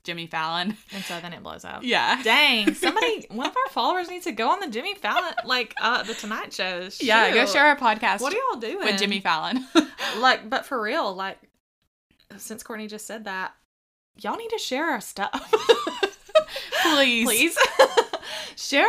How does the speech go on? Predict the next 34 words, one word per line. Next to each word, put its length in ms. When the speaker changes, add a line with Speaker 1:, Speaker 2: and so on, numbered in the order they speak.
Speaker 2:
our 80
episodes. 560
It 120
really 460
helps. 480
Like, 160
you 60
Speaker 1:
Yeah. 100
Speaker 2:
have 140
no 180
idea 340
how 140
much, 200
like, 140
if 140
you 120
actually 440
enjoy 340
our 160
episodes, 840
it 440
helps 280
tremendously 680
when 100
Speaker 1:
Yeah, 180
Speaker 2:
we 40
Speaker 1:
it 140
really 140
Speaker 2:
get, 120
Speaker 1:
does. 320
Speaker 2:
like, 180
engagement 520
like 180
that. 220